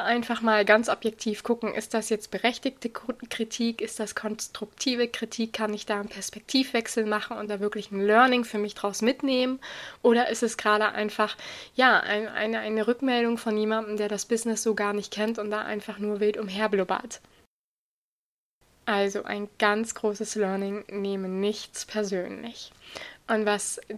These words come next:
die Freunde und Familie betrifft, solange die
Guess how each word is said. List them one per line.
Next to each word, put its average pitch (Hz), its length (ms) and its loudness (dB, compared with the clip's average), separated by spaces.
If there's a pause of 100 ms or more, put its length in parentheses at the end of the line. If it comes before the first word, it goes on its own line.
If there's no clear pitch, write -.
die 214 120 -2
Freunde 226 480 2
und 208 140 -4
Familie 226 500 2
betrifft, 220 600 -4 (360)
solange 226 460 2
die 226 420 -2